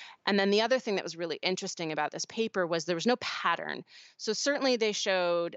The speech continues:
that the mineral loss was greatest with chopped nuts, which makes sense to me, right? The surface area against the, the water is higher. Um,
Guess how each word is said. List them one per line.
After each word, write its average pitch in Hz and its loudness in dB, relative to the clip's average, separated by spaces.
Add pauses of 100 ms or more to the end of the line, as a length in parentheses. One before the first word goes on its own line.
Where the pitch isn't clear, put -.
(120)
that 165 -2
the 170 -4
mineral 208 2
loss 180 2
was 165 -10
greatest 170 -4
with 160 -4
chopped - -2
nuts, 185 -2
which - -6 (320)
makes 175 -2
sense - -2
to 185 -6
me, 185 0
right? 165 0
The - -10
surface - -4
area 151 2
against - -4
the, 151 0
the 151 -6
water 151 2 (260)
is 156 0
higher. 175 -2 (540)
Um, 165 2